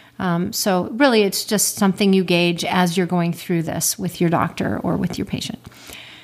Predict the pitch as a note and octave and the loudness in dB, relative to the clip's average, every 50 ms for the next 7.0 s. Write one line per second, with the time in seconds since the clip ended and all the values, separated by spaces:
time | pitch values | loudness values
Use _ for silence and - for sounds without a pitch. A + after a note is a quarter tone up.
0 | - - A3+ G#3+ G#3+ A3 A3 - - A#3+ B3 A#3+ A#3+ A#3+ A#3+ G3+ - - - - | -4 0 2 4 4 4 2 2 2 4 4 6 6 6 6 4 2 -2 -4 -6
1 | - B3 A3+ G#3+ G#3+ G#3+ A3 G3 G#3+ G#3 G#3 A3+ A3 A3 A#3 A3 G#3 G#3 F#3+ F#3+ | -4 0 0 2 2 2 2 2 2 2 2 2 2 2 2 2 2 2 2 2
2 | G#3 C4 C#4 - - _ _ _ _ _ _ _ _ _ _ _ _ _ _ _ | 0 0 -2 -6 -10 _ _ _ _ _ _ _ _ _ _ _ _ _ _ _
3 | - G3+ G#3+ A3 G3+ F#3+ G3+ G3+ G3+ - - A3 - - G3+ F3+ F3 - A3+ A#3+ | 0 2 4 4 4 4 0 0 -2 -4 -8 -10 -4 -2 -2 -2 -2 -2 -4 -4
4 | C4 C4 - - A3+ G3+ G3 F#3+ G3+ G3+ G#3+ A3+ A#3+ B3 C4+ C4+ C#4 D4 D4+ C#4+ | -4 -4 -2 -2 -2 -2 0 2 4 4 4 4 4 2 0 0 0 0 0 -2
5 | - - - A3 G3+ G3 F#3+ F#3+ F#3 - - - A3 G#3+ G#3+ G#3 G3 F#3+ F#3+ F#3+ | -4 -4 -2 0 2 4 2 2 0 -2 -2 0 2 2 4 4 4 4 2 2
6 | F#3+ - - - - F#3 E3+ E3 E3 E3+ F3+ F3 D#3+ D3 D#3+ - - - - - | 0 -2 -2 -2 -2 -2 -2 0 0 2 2 2 2 0 -2 -4 -6 -6 -8 -8